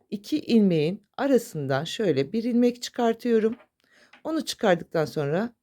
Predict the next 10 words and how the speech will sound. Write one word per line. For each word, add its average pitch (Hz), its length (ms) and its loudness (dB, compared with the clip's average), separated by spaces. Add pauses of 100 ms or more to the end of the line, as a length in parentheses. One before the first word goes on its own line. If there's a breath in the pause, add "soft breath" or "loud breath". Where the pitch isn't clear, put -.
(160)
ilmeğimi, 185 680 2 (420)
sırası 196 380 -6
gelen 139 240 -4
ilmeğimi 180 480 0
düz 196 160 -2
olarak 165 380 0
örüyorum. - 360 -4 (500 soft breath)
Yine 330 180 0
aynı 190 180 4
şekilde - 500 -8